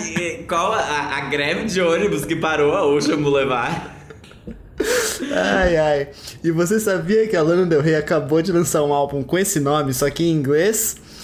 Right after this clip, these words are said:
Speaker 2: Pois é, o nono álbum da cantora já está entre nós e tá sendo super aclamado pelos fãs e pela crítica, com uma nota de oitenta e dois no Metacritic até agora. O projeto já conta com três singles: a faixa título,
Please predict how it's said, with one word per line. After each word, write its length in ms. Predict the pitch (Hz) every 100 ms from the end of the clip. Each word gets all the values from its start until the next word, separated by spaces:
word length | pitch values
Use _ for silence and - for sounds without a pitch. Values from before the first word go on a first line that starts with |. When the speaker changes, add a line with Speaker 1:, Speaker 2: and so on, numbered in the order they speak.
| - -
Speaker 2:
Pois 220 | 180 143
é, 180 | 101 - - -
o 80 |
nono 260 | 147 170 180
álbum 300 | 165 160 165
da 120 | 151
cantora 440 | 147 147 147 143 139
já 260 | 127 143
está 320 | 160 - 139
entre 260 | 131 127 135
nós 300 | 123 117 120
e 60 | 120
tá 100 | 131
sendo 220 | 135 135
super 400 | - 190 - 175
aclamado 440 | 156 147 131 120
pelos 300 | 120 147 160
fãs 360 | 143 143 143 -
e 120 | 180
pela 280 | 196 165 175
crítica, 480 | 170 151 127 - 113
com 140 | -
uma 120 | 135 135
nota 200 | 135 131
de 80 | 139
oitenta 420 | 131 147 165 180
e 40 |
dois 240 | 156 143 135
no 60 |
Metacritic 680 | 135 135 131 - 127 127 127 -
até 360 | 123 127 127 123
agora. 480 | 117 104 90 90 - - -
O 60 | 127
projeto 360 | 131 127 127 127
já 120 | 131
conta 300 | 131 131 127
com 200 | 131 127
três 280 | 123 165 175
singles: 580 | - 165 175 196 220 - -
a 100 | 117
faixa 260 | 120 120 147
título, 540 | - 196 - 208 220